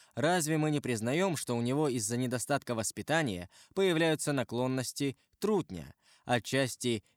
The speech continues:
нищенские, отчасти преступные, хотя он всячески их и сдерживает из предосторожности? Конечно. А знаешь,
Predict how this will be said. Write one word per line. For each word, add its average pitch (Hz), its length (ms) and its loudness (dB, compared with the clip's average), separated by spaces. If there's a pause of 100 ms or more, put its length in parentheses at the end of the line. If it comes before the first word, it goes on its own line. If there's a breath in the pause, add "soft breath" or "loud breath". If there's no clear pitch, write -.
нищенские, 101 920 -2 (180 soft breath)
отчасти 143 580 0
преступные, 110 840 -2 (220 soft breath)
хотя 170 320 0
он 135 100 0
всячески 151 540 -2
их 117 260 0
и 151 60 0
сдерживает 104 800 -2
из 131 220 -4
предосторожности? 139 1120 -4 (440)
Конечно. 110 680 -4 (400 loud breath)
А 113 140 0
знаешь, 139 560 -2